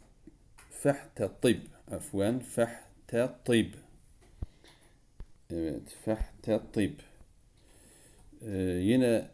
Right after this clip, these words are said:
emir fiilidir. İhtetabe, ifta'ale, yeftailu,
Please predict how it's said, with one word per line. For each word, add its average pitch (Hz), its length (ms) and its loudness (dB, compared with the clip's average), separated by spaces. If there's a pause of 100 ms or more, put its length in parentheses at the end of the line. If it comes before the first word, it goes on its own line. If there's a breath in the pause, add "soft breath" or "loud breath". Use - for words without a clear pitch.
emir 107 320 4
fiilidir. 92 920 -2 (140)
İhtetabe, 104 1700 -2 (1080 soft breath)
ifta'ale, 107 1160 0
yeftailu, 101 1080 -2